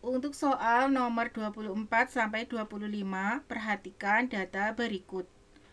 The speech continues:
Berikut data nilai ulangan matematika siswa kelas lima.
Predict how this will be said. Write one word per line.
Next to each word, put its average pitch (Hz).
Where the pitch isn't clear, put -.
Berikut 262
data 220
nilai 214
ulangan 196
matematika 214
siswa 196
kelas 262
lima. 180